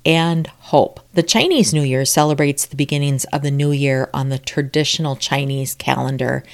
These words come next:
and the year will occur during the new moon in Aquarius. So new moons are potent times of intention setting that represent the ending of a previous lunation and the beginning of a brand new cycle.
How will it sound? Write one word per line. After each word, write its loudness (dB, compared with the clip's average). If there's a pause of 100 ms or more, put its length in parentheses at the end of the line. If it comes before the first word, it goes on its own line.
(460)
and 0
the 2
year 4
will 2
occur -2
during -2
the -2
new 0
moon -2
in -4
Aquarius. -4
So 0 (320)
new 2
moons 4 (100)
are 2
potent 0
times 0
of -2
intention 0
setting 2 (380)
that 0
represent 0
the -2
ending 0
of -4
a -4
previous -2
lunation 0 (160)
and 2
the 2
beginning 0 (100)
of -6
a -6
brand 0
new -2
cycle. -4